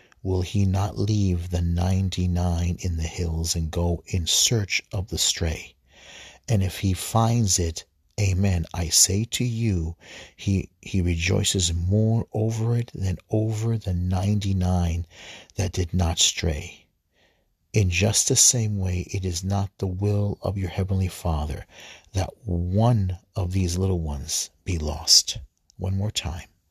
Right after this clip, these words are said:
Jesus said to his disciples, "What is your opinion? If a man has a hundred sheep and one of them goes astray,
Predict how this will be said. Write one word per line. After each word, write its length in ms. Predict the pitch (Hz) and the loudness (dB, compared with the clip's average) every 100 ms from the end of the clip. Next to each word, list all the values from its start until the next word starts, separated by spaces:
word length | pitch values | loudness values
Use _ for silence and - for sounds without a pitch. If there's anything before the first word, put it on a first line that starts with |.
| _ - - - - - _ - | _ -20 -20 -20 -20 -20 _ 2
Jesus 360 | 110 107 117 | 4 4 4
said 260 | - 110 - | 4 2 0
to 100 | 104 | -2
his 160 | 101 | 0
disciples, 800 | 90 92 - 76 78 - 98 - - - | 2 6 6 6 -6 -12 -12 -12 -14 -8
"What 200 | 92 92 | -4 -2
is 200 | 95 98 | -2 -2
your 140 | 101 | -2
opinion? 580 | 104 - 120 113 85 73 - _ _ - - - - | -4 -2 0 2 0 -2 -14 _ _ -20 -20 -20 -4
If 220 | 104 - | -2 0
a 60 | 92 | 2
man 400 | 95 98 101 104 | 2 2 2 -2
has 600 | - 110 92 87 92 - | -2 -2 0 0 0 0
a 60 | - | -2
hundred 460 | 92 101 98 104 - | -2 -2 0 0 0
sheep 360 | - 90 78 - _ | 0 0 -2 -8 _
and 240 | 101 87 82 | -2 0 0
one 160 | 104 | 0
of 100 | 110 | 2
them 220 | 95 90 | 0 0
goes 300 | 85 87 85 | 0 0 0
astray, 640 | 78 - - 92 78 - | 0 0 0 -2 -4 -8